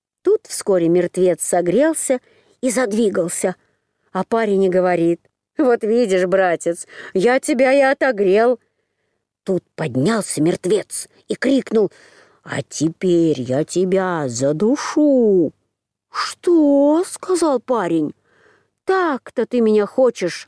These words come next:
отблагодарить? Раз так, то возвращайся опять к себе в гроб». И он поднял мертвеца,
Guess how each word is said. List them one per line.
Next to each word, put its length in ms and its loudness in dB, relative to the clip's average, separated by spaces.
отблагодарить? 1080 0
Раз 580 -4
так, 340 -4
то 120 2
возвращайся 800 0
опять 300 -2
к 60 -20
себе 280 0
в 100 -4
гроб». 420 0
И 80 -2
он 240 2
поднял 380 -2
мертвеца, 640 -2